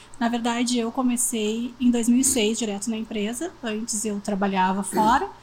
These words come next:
E aí, quando, como a empresa cresceu muito nesses, no longo desses quatro, cinco anos, eu resol-, eu resolvi,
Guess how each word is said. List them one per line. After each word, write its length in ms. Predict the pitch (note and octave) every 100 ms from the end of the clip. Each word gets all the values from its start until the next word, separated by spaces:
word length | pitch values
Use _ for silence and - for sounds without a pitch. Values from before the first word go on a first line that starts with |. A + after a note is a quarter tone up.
| - - - -
E 300 | B3+ B3 A#3+
aí, 180 | A#3 A#3
quando, 220 | B3 A#3 -
como 160 | B3
a 40 | B3
empresa 360 | B3 A3+ A3
cresceu 420 | A3+ A3+ - B3 A3+
muito 460 | A#3 C4 F#4+ E4+
nesses, 720 | A#3 G3+ - F#3+ - - - - - -
no 160 | B3+ A#3
longo 240 | A3 A3
desses 540 | A3 G#3+ G3+ F#3+ - - - - - -
quatro, 280 | - G3 -
cinco 280 | B3+ A#3+ B3
anos, 320 | A3+ A#3+ B3+
eu 160 | C4
resol-, 260 | B3 C4 C4+
eu 100 | C4
resolvi, 720 | B3 B3 C4 A#3+ A3+ A#3 C4+